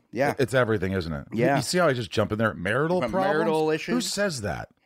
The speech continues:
Speaker 1: I don't know. So anyway, that's happening for me tomorrow.
Speaker 2: So tonight, all fluids, you'll be
Speaker 1: All
Speaker 2: hangry,
Speaker 1: fluids, and
Speaker 2: you'll
Speaker 1: then
Speaker 2: go to sleep, you
Speaker 1: you,
Speaker 2: wake up.
Speaker 1: well, you have to take this liquid
Speaker 2: Oh,
Speaker 1: stuff
Speaker 2: yeah.
Speaker 1: at, like, you know, right before you go to, four hours before you go to bed.
Speaker 2: What is that?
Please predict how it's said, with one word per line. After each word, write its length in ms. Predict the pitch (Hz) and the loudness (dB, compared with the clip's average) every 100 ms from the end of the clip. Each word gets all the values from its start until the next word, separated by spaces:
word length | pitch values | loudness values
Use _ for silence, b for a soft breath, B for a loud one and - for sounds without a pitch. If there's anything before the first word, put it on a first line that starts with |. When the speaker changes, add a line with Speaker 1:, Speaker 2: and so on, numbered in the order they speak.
| - | -12
Speaker 1:
I 80 | 107 | -8
don't 220 | 82 80 | -6 -6
know. 340 | 78 80 80 - | -4 -2 -4 -4
So 160 | - 175 | 0 2
anyway, 220 | 165 143 | 2 2
that's 260 | 139 139 | 2 0
happening 420 | 123 95 - 92 92 | -2 -2 -2 -10 -8
for 140 | 110 | -6
me 120 | 110 | -4
tomorrow. 540 | 98 95 90 82 80 80 b b b b b | -4 -4 -6 -8 -10 -14 b b b b b
Speaker 2:
So 100 | - | -2
tonight, 320 | 170 165 185 190 | 0 2 2 2
all 160 | 170 | 0
fluids, 580 | 170 175 170 165 151 - | 0 0 4 4 2 -2
you'll 80 | 135 | -4
be 60 | 180 | -2
Speaker 1:
All 100 | 208 | -2
Speaker 2:
hangry, 160 | 143 | 0
Speaker 1:
fluids, 260 | 160 214 160 | 0 0 2
and 80 | 156 | 0
Speaker 2:
you'll 80 | 180 | 0
Speaker 1:
then 100 | - | 0
Speaker 2:
go 80 | 160 | 0
to 80 | |
sleep, 420 | 156 - 156 151 160 | -2 -2 0 0 0
you 120 | 139 | 0
Speaker 1:
you, 60 | |
Speaker 2:
wake 280 | 131 160 156 | 0 -2 -2
up. 180 | 151 143 | -2 2
Speaker 1:
well, 80 | 180 | 2
you 220 | 180 165 | 0 -4
have 180 | 165 185 | -6 -6
to 80 | 151 | -8
take 280 | - 127 - | -4 -6 -4
this 240 | 117 - - | -6 -6 -6
liquid 400 | 127 147 - 92 | -2 -2 -2 -6
Speaker 2:
Oh, 20 | |
Speaker 1:
stuff 500 | 90 - 71 - - | -6 -2 -4 -4 -12
Speaker 2:
yeah. 100 | - | -10
Speaker 1:
at, 360 | - 104 104 101 | -6 -2 -2 0
like, 140 | 101 - - - _ | -2 -4 -12 -18 _
you 100 | 123 | -2
know, 140 | 104 90 | 0 0
right 240 | 123 127 | 0 0
before 300 | 110 - 113 | -6 -2 -2
you 40 | |
go 140 | 95 101 | 0 0
to, 140 | 95 | -2
four 260 | - - 127 | -6 2 2
hours 120 | 113 | 2
before 180 | - 110 | 0 -2
you 60 | |
go 80 | 92 | -2
to 40 | 82 | -4
bed. 300 | - 101 85 | 0 0 4
Speaker 2:
What 140 | 117 | 4
is 220 | 120 101 | 4 2
that? 260 | 82 69 62 | -4 -6 -8